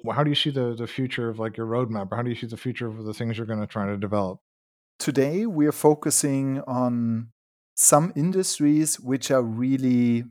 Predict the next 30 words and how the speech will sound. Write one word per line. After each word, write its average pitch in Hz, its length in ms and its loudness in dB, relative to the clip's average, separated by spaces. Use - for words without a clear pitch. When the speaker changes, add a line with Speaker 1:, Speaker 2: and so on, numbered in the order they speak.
Speaker 2:
which 131 200 2
are 135 200 4
already 127 460 0
quite 131 420 4
established 117 1040 -4
or 131 200 2
ha-, 143 340 0
have 160 360 4
established 135 720 0
additive 127 400 2
manufacturing 117 760 2
already, 113 720 0
uh, 113 240 6
in 127 100 6
their 117 120 8
core. 110 480 4
So, 110 560 4
um, 107 240 -2
jigs 160 260 4
and 120 100 2
fixtures 139 360 0
is - 40 -6
one 170 380 6
thing, 143 580 4
um, 117 320 2
medical 139 400 6
applications 120 840 -2
would 117 200 -4
be 113 240 0
another 127 680 4